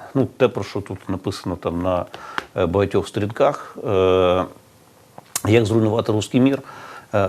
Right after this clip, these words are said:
ключове, чого боїться руський мір, це хороше життя сьогодні. В принципі, е, потрібно, е, спільно із іншими країнами, перш за все, колективного Заходу, але, можливо, і не тільки, е, спробувати знайти групу політиків,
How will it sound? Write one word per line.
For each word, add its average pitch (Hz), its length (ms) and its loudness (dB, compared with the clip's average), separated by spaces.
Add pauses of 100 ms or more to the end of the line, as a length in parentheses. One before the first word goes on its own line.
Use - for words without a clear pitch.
ключове, 139 480 6
чого 113 240 0
боїться 110 400 0
руський 107 280 -4
мір, 135 120 -2
це - 100 -8
хороше 101 360 -6
життя 92 260 -8
сьогодні. - 440 -12 (380)
В - 80 -20
принципі, 127 800 2
е, 92 200 2
потрібно, 120 720 0 (600)
е, 95 420 4
спільно 143 440 4
із 123 400 2
іншими 104 640 0
країнами, 104 600 0
перш 98 160 2
за 90 60 0
все, - 160 -6
колективного 95 540 -2
Заходу, 87 400 0
але, 90 200 4
можливо, 92 320 2
і - 20 2
не 98 100 0
тільки, 147 340 -2 (600)
е, 98 720 4
спробувати 117 500 2
знайти 104 300 0
групу 98 300 0
політиків, - 760 -2